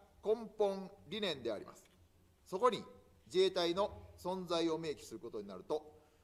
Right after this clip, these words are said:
最も重要な基本理念が変わってしまうことになります。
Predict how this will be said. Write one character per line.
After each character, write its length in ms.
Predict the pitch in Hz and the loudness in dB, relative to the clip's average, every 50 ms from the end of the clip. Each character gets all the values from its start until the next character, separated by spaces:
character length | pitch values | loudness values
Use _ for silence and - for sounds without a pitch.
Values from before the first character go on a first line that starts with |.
| _ _ _ _ - - | _ _ _ _ -12 -6
最 360 | 123 160 175 - - 262 269 | -4 -4 -4 -2 2 0 2
も 140 | 269 233 190 | 2 2 0
重 240 | 156 165 175 175 180 | 0 0 0 2 2
要 180 | 175 170 160 143 | 4 4 2 2
な 160 | 123 95 - - - - - - _ - - - | 0 -4 -10 -12 -16 -20 -20 -20 _ -20 -16 -8
基 140 | 190 202 | -2 0
本 320 | 196 208 208 202 196 185 175 | 2 4 4 2 2 -2 -4
理 100 | 190 185 | -4 -2
念 240 | - 143 123 113 110 | -4 -4 -6 -4 -2
が 200 | 135 156 - - - - - - - | 0 0 0 -2 -6 -20 -20 -10 -2
変 120 | - 185 233 | 2 4 4
わ 120 | 254 254 | 4 4
っ 180 | 254 - - - | 0 -4 -6 -2
て 120 | 214 208 | 0 0
し 160 | 208 - 214 | 0 0 -2
ま 180 | 196 196 190 190 | -2 -2 -2 -2
う 80 | 185 | -2
こ 140 | 180 180 165 | -4 -6 -8
と 140 | - 151 156 | -6 -6 -6
に 220 | 185 226 240 190 - - | -6 -8 -10 -12 -14 -14
な 100 | 92 82 | -16 -14
り 60 | 80 | -14
ま 120 | - - - | -16 -18 -20
す。 120 | - - | -20 -20